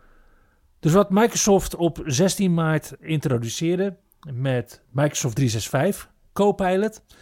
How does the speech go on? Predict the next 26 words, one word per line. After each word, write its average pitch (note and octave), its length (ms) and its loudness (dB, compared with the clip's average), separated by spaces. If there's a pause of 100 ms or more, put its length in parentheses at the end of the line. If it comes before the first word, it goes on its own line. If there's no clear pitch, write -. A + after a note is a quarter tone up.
(240)
zijn F#3+ 220 2
allerlei A#3+ 380 4
features A#3 500 0
om G3 160 2
ervoor E3+ 220 2
te C#3+ 80 -2
zorgen F#3 360 0
dat F3 160 2
we D#3+ 260 2 (1500)
nog F#3+ 480 0
handiger, F3+ 800 2
nog E3+ 280 2
slimmer, F3+ 600 2 (100)
nog C3 240 -4
sneller D#3+ 720 -2 (140)
eigenlijk F#3+ 880 2 (720)
durven D#3+ 600 4
te A#2+ 220 2
rennen, F3 540 2 (1160)
terwijl F#3+ 300 4
we F3+ 80 6
nog F3+ 300 2
geen F3 320 0
vaste - 340 -2
grond G3+ 320 0
voelen A2+ 360 -2